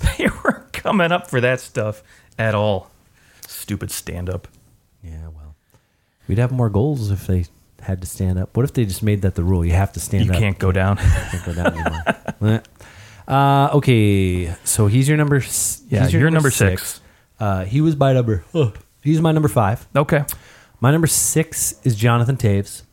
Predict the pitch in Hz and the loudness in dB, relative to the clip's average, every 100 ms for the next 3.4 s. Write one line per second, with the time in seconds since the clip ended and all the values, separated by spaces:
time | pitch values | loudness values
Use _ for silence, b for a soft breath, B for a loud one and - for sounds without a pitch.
0 | _ - - - 143 151 143 165 175 117 | _ -4 -2 2 4 4 4 4 2 2
1 | 98 - - 120 113 95 85 131 151 185 | 0 -6 0 2 4 2 2 2 2 0
2 | 196 170 151 - 127 120 117 - - 127 | -2 0 0 0 -4 0 0 -2 -2 0
3 | 123 123 120 | 2 2 0